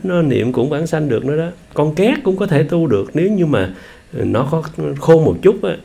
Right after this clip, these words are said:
dạy cho nó đưa hình Phật, như cho nó nhìn, thí dụ vậy, dạy cho nó niệm đó. Thì Ngài Hư Vân nói ngày xưa ở trong chùa Ngài thì có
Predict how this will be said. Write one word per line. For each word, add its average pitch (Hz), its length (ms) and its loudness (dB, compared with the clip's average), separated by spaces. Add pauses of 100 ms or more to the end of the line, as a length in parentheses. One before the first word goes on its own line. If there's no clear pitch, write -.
(100)
dạy 85 260 -4
cho 117 140 -4
nó 135 120 0
đưa 123 160 4
hình 95 180 -2
Phật, 90 220 -4 (100)
như 110 240 -2
cho 123 80 -2
nó 123 120 -2
nhìn, 101 400 0
thí 127 120 -4
dụ 90 200 0
vậy, 85 300 -4
dạy 80 240 -6
cho 104 120 -6
nó 117 100 -4
niệm 87 300 -6
đó. 110 80 -8 (1300)
Thì 92 360 0 (460)
Ngài 92 260 0
Hư 113 120 0
Vân 120 240 0
nói 120 200 0
ngày 123 180 -2
xưa 123 320 0
ở 113 220 -2
trong 113 280 -4
chùa 87 280 0
Ngài 82 300 -2
thì 85 260 -4 (880)
có 127 420 -6